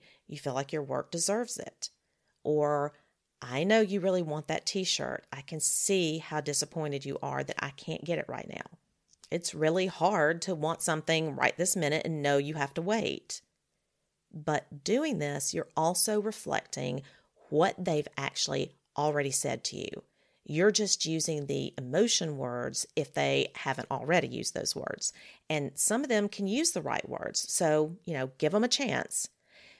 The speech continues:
But validation is more than simply saying, "I understand," or, "I get it," or, "I'm sorry you're sad." You really need to respond in a way that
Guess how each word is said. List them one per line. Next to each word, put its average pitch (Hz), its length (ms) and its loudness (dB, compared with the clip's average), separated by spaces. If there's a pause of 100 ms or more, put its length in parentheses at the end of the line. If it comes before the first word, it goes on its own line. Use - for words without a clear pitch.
(120)
But - 140 -6
validation 202 1000 2
is 156 220 2
more 175 380 0
than 165 160 0
simply 151 420 0
saying, 135 640 0
"I 131 220 -4
understand," - 760 -4
or, 156 200 0
"I 135 100 -2
get 131 260 -2
it," - 220 -6
or, 139 400 2
"I'm 143 140 -2
sorry 143 340 2
you're 135 100 0
sad." - 520 -4 (480)
You 180 160 -2
really 190 320 4
need 160 200 0
to 151 80 -4
respond 226 480 0
in 170 80 2
a 160 60 0
way 147 320 2
that - 240 -2